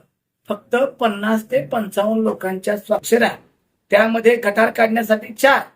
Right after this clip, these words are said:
झाडण्यासाठी बारा आणि बाकीचे सर्व कचरा गोळा करण्यासाठी लोक होते. तर पत्रकार बंधूंच्या माध्यमातून मी त्यांना विचारू इच्छितो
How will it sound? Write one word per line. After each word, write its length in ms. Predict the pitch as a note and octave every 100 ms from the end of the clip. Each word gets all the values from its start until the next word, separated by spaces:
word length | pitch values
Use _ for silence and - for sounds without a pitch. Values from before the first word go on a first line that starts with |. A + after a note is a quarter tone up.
| _ _ _ _ _ -
झाडण्यासाठी 640 | F#3 G3+ A3 A3 A3+ A3+ A#3+
बारा 380 | B3 C4+ B3+ F#3 _ _ _ -
आणि 180 | F#3+ A3
बाकीचे 420 | G#3+ G3 A3 A#3
सर्व 320 | A3 G#3+ B3+
कचरा 360 | B3+ G#3+ F#3+ G3+
गोळा 220 | G3 F#3
करण्यासाठी 480 | F#3+ F3+ F3+ F3+ -
लोक 160 | G#3 -
होते. 360 | C#3+ - _ _ _ _ _ _ -
तर 240 | A#3+ C4+ C#4+ - -
पत्रकार 640 | G#3+ A3 A3+ A#3+ B3+ C#4+ - F#3
बंधूंच्या 520 | G3+ G#3 C4 B3+ C#4
माध्यमातून 560 | B3 A#3 A#3+ A#3+ A3+ E3 _ _ _ _ _ _ G#3
मी 300 | A#3 B3 B3+
त्यांना 240 | A#3 A#3 B3
विचारू 420 | A3+ A3 B3+ C#4+
इच्छितो 380 | - C#4+ A#3+